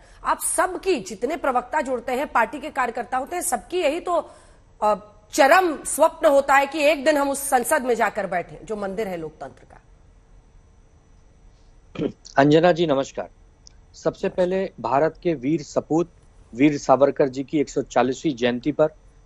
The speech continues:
Speaker 2: हम विनम्र अभिवादन करते हैं। दूसरी बात, जेडीयू और आरजेडी ने, खास करके आरजेडी ने जो ट्वीट के माध्यम से प्रक्रिया दी है, हम, मतलब मेरी पार्टी,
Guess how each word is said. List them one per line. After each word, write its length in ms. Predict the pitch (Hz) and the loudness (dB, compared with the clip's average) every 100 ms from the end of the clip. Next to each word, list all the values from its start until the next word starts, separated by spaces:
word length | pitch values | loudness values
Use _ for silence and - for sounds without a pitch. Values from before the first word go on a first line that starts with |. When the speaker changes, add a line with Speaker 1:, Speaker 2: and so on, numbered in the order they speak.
| - | 0
Speaker 2:
हम 260 | 151 143 110 | 0 2 0
विनम्र 300 | 139 147 147 131 | 2 2 2 0
अभिवादन 420 | 113 110 104 113 | 0 2 0 -2
करते 380 | 95 92 - - | -6 -10 -12 -20
हैं। 60 | _ _ _ _ - - _ - - | _ _ _ _ -20 -20 _ -20 0
दूसरी 300 | 156 190 247 | 2 6 8
बात, 320 | 233 233 233 - - | 8 6 4 -8 -16
जेडीयू 460 | 113 147 160 202 214 | 2 4 6 6 6
और 140 | 202 147 | 6 2
आरजेडी 420 | 151 160 160 190 | 0 -2 -4 -4
ने, 240 | 185 180 - | -2 -4 -4
खास 200 | - 156 | -2 0
करके 260 | 175 156 160 | 2 2 4
आरजेडी 420 | 143 135 151 180 | 4 2 -2 -2
ने 120 | 170 | -4
जो 240 | 151 170 - - _ - | -2 -2 -2 -14 _ 2
ट्वीट 220 | 175 190 | 4 6
के 120 | - | 4
माध्यम 340 | 156 143 147 147 | 4 4 2 -6
से 160 | - | -6
प्रक्रिया 480 | 156 131 - 127 147 | -4 -4 -2 2 2
दी 200 | 139 151 | 2 -2
है, 180 | 143 - - _ _ - - | -6 -10 -18 _ _ -20 0
हम, 280 | 185 233 233 - - _ _ - - | 4 4 0 -12 -20 _ _ -20 -8
मतलब 320 | 151 175 170 | -6 2 2
मेरी 260 | 131 143 175 | 2 0 2
पार्टी, 480 | 175 175 175 208 | 4 4 2 -6